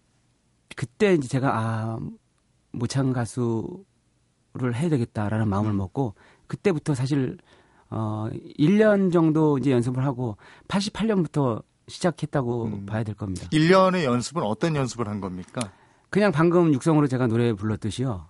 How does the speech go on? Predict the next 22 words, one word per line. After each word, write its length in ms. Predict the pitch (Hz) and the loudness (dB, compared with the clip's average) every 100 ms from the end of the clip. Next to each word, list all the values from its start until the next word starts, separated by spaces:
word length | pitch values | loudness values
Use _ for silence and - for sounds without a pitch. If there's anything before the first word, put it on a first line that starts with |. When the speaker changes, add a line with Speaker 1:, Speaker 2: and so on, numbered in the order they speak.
| _ | _
Speaker 1:
그분의 680 | - 120 131 131 123 120 117 | -6 0 2 2 2 0 -2
히트곡들을 680 | 143 - 135 113 113 123 123 | -6 -6 -10 -8 -6 -4 -6
다 300 | - - 135 | -8 -4 -4
이렇게, 400 | 117 113 120 104 _ | -2 -4 -6 -8 _
Speaker 2:
네. 200 | 98 82 78 _ - | -10 -10 -12 _ -10
Speaker 1:
어, 220 | 107 107 | -6 -4
하루 140 | 107 156 | -2 -2
종일 240 | 131 127 | 0 0
이렇게 220 | 117 - | 0 -4
따라 220 | 117 156 | -4 -2
부르고, 540 | 123 107 104 110 156 180 _ _ _ _ - | -2 -4 -6 -4 -4 -4 _ _ _ _ -8
예, 140 | 113 | -6
또 180 | - 143 | 0 -2
테이블 640 | - 214 208 185 175 156 - | 0 0 0 2 2 0 -4
그, 420 | - 123 110 107 - - _ _ _ _ | -6 -4 -4 -6 -10 -16 _ _ _ _
뭐 140 | 120 | -6
지금 240 | 113 123 147 | -2 0 2
뭐 140 | 156 | 2
씨디나 440 | 135 180 147 139 117 | 0 -2 0 0 0
이런 240 | 117 113 | 0 0
게 100 | 113 | -2
나오지만, 520 | 104 104 110 117 113 | -2 -4 -4 -4 -4